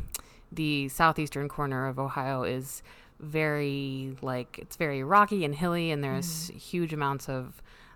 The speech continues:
Speaker 1: like, natural cliffs and gorges and all that kind of thing. So it's very dramatic. It's a very dramatic, uh, landscape, I would say.
Speaker 2: It is, and important for the story of the book, it's, um,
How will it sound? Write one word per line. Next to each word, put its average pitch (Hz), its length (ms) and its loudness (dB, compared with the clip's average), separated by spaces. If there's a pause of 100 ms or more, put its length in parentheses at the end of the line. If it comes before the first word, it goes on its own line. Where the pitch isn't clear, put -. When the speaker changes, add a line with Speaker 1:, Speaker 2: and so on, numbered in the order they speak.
Speaker 1:
like, 131 480 -4 (440)
natural 143 1160 -2 (680)
cliffs - 500 0
and 143 160 0
gorges 165 680 0
and 123 540 -2 (640)
all 165 140 6
that 156 160 4
kind 139 200 0
of 131 80 -4
thing. 120 300 -2
So 135 180 0
it's 135 160 -2
very 143 260 0
dramatic. 131 580 2
It's - 100 -10
a 127 40 -8
very 127 160 -2
dramatic, 123 580 -4 (380)
uh, 127 260 -2 (340)
landscape, 139 560 -6
I 92 100 -4
would - 140 -8
say. - 280 -6 (420)
Speaker 2:
It 262 120 2
is, 254 400 6
and 208 320 4
important 226 520 8
for 226 100 2
the 202 80 0
story 208 320 4
of 180 80 2
the 185 80 0
book, 208 380 8
it's, - 400 -2 (340)
um, 180 520 4